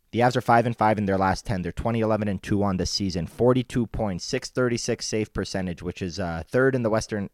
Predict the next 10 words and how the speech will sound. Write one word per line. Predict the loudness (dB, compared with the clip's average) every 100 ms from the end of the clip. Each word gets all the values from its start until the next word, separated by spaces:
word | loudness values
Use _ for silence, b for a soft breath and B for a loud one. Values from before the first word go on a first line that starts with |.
| _ _ _
uh, | -6 -6 -6
not | -8
in | -8
the | -8
Western, | -10 -8 -8
but | -8 -6
in |
the | -6
Central | -4 -6 -2 -4
Division. | -4 -2 -2 -2 -4